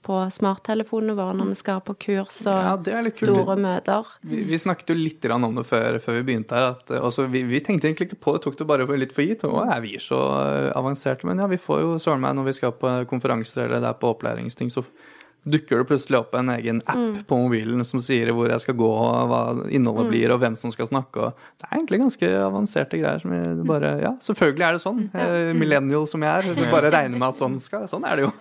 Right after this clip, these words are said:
Speaker 1: Ja, så kan du tenke at de har vel oppnådd det de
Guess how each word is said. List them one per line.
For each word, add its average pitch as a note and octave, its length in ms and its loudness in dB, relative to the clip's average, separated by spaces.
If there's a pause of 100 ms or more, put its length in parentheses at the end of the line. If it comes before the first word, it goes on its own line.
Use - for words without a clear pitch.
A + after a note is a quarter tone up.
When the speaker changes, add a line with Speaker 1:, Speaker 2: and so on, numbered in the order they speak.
(120)
Speaker 1:
Ja, A3+ 100 -4
så C4 320 -2
kan C4+ 160 0
du B3+ 60 -4
tenke A3+ 220 2
at A3 120 -2
de G3 120 2
har F#3 180 4
vel F#3+ 340 0
oppnådd G3 440 -2
det F3+ 200 6
de F3+ 280 2